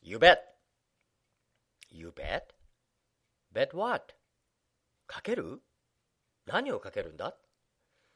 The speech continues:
無理はありません。それが辞書に出てくるbetの定義ですからね。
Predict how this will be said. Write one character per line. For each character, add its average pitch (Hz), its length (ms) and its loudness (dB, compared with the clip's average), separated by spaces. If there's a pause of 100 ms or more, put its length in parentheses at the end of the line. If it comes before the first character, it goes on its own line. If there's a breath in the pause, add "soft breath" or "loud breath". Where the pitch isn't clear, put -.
(260)
無 147 180 -2
理 180 120 -4
は 143 160 6
あ 104 60 2
り 117 80 -6
ま 123 120 -2
せ 123 140 -2
ん。 - 100 -6 (580)
そ 156 120 -8
れ 185 100 4
が 170 200 6
辞 160 140 -6
書 180 100 -2
に 139 100 -2
出 139 120 0
て 123 100 -8
く 104 80 -8
る 117 300 -4 (280)
bet 143 200 6 (460)
の 135 240 2 (100)
定 127 140 -2
義 123 100 -4
で 95 100 0
す - 80 -14
か 76 80 -8
ら 71 80 -12
ね。 185 240 -2